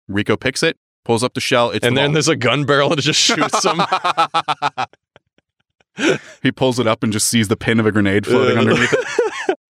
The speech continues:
Speaker 1: He picks up the ball because he, he guessed the right shell. And he says, "That was a stupid trick." And Jackson says,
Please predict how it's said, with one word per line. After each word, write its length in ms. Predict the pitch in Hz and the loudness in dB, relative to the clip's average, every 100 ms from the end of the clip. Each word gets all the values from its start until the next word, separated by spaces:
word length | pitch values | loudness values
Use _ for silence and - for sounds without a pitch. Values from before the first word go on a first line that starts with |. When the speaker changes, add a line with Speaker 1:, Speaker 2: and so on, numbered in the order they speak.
| _ _ _ | _ _ _
Speaker 1:
He 140 | - 135 | -2 0
picks 220 | 175 - | 0 -2
up 100 | 175 | -2
the 60 | 151 | 0
ball 240 | 117 104 - _ _ _ - | 0 0 -4 _ _ _ -10
because 200 | 113 110 | -4 -2
he, 80 | 101 | 0
he 140 | 110 113 | 0 2
guessed 220 | 113 - | 0 0
the 80 | 101 | 0
right 160 | 98 | 0
shell. 300 | - 80 82 - | 0 -2 -4 -4
And 100 | 104 | -2
he 80 | 110 | 0
says, 180 | 127 98 | 0 2
"That 160 | 147 | 0
was 80 | 185 | 0
a 60 | 139 | 0
stupid 440 | - 143 139 107 | 0 0 0 -2
trick." 280 | - 117 - | 0 -2 -2
And 100 | 92 | -2
Jackson 380 | 117 156 - | 0 0 -2
says, 120 | 127 | -2